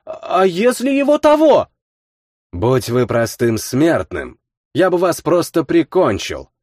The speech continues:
Дешевле бы встало. Но..." Хикару понизил голос. Видно было, что сдерживается из последних сил.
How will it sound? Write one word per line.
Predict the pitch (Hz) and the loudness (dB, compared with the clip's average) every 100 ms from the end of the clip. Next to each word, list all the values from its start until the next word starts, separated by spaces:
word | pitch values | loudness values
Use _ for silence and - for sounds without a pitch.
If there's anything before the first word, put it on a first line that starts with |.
| _ _ | _ _
Дешевле | 131 214 202 220 170 104 95 | -8 -6 -2 0 0 0 -2
бы | 95 | -2
встало. | - - 107 82 65 55 _ _ _ _ _ _ _ _ _ | -6 -6 -2 -2 -4 -12 _ _ _ _ _ _ _ _ _
Но..." | 104 127 139 131 120 104 85 _ _ _ _ _ - | -4 -2 -2 -2 -2 -4 -6 _ _ _ _ _ -8
Хикару | - 170 180 196 185 | -2 0 2 2 2
понизил | 185 165 131 104 107 98 | 2 2 4 2 2 0
голос. | 80 101 78 57 - - _ _ - | 0 0 0 -4 -10 -16 _ _ -8
Видно | 160 202 165 147 | -2 0 2 2
было, | 147 156 127 | 2 4 2
что | - 127 107 | 0 0 0
сдерживается | 87 104 185 160 147 147 139 - 147 | -2 -2 0 0 0 0 -2 -2 -4
из | 123 | -2
последних | - 117 - 110 101 95 90 | -2 -2 0 0 2 0 -2
сил. | - - 87 62 | -6 -8 -8 -8